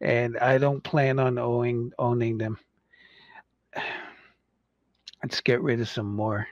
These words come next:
exclusives. Earth, um,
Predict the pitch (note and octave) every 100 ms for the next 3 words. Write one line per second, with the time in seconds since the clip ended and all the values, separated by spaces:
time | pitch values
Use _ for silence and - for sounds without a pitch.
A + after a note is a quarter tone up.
0 | - B3 - - - G#2+ - A#2+ - -
1 | - - - _ _ D#3 D3+ - - -
2 | - C#3 B2 A2+ G2+